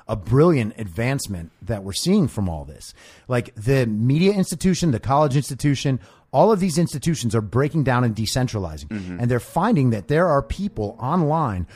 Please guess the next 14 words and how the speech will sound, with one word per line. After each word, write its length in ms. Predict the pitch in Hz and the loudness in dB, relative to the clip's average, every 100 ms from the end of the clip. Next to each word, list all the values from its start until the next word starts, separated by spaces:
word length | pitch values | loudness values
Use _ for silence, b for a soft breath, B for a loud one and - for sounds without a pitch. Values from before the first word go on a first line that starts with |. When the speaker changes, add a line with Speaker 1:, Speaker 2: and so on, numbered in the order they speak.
| B B | B B
Speaker 1:
who 120 | 165 | -2
can 180 | 160 143 | 2 2
monetize 680 | 123 151 185 - 165 139 101 | 4 2 0 -2 0 0 2
themselves 880 | 135 139 - - 127 165 208 170 - B - | 2 2 0 -2 0 2 0 -6 -12 B -8
better 340 | 104 147 196 | 2 4 4
than 140 | 170 170 | 4 2
what 100 | 147 | 2
they 120 | 147 | 2
were 100 | 135 | 2
getting 280 | 127 123 117 | 0 0 -2
paid 420 | 135 123 123 120 _ | -2 -2 -2 -4 _
at 220 | 117 - | -14 -2
their 120 | 135 131 | 2 4
organizations. 880 | 123 127 123 101 104 107 180 185 | 2 2 0 0 -4 -4 -4 -4